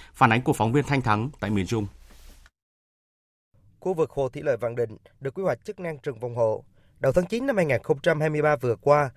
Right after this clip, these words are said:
Speaker 2: một số người dân ở thôn Vạn Định đã dùng máy cưa khai thác trái phép một ngàn sáu trăm mét vuông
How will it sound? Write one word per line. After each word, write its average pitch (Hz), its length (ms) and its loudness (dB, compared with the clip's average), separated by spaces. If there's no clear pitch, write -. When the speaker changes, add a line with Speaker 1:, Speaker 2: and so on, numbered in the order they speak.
Speaker 2:
một 135 140 0
số 220 120 2
người 156 140 -2
dân 156 220 0
ở 120 140 2
thôn 160 200 0
Vạn 143 160 2
Định 113 240 2
đã 139 80 2
dùng 143 280 2
máy 156 220 -2
cưa 160 200 2
khai 151 180 2
thác 196 220 0
trái 208 100 -4
phép 220 280 0
một 131 240 -4
ngàn 120 220 0
sáu 175 160 -4
trăm 160 180 -2
mét 156 140 -4
vuông 139 260 -2